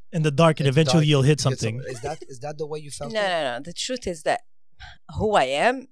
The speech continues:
Speaker 3: obviously, I'm someone that feels more than anything else. Like, I would really feel the energy around me. I feel people. I feel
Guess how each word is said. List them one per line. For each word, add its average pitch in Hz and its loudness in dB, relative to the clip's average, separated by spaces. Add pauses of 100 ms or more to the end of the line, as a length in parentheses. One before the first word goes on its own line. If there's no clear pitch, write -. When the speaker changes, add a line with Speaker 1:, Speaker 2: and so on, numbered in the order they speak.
(100)
Speaker 3:
obviously, 175 -4
I'm 175 -6
someone 175 -4
that 147 -2
feels 180 -8
more 165 -10
than 156 -6
anything 156 -12
else. 104 -10
Like, 139 -10
I 165 0
would 151 -8 (240)
really 180 -10
feel 160 -10
the 156 -8
energy 170 -8 (300)
around 160 -6
me. 139 -8
I 139 -2
feel 165 -10
people. 175 -2
I 131 -2
feel 160 -16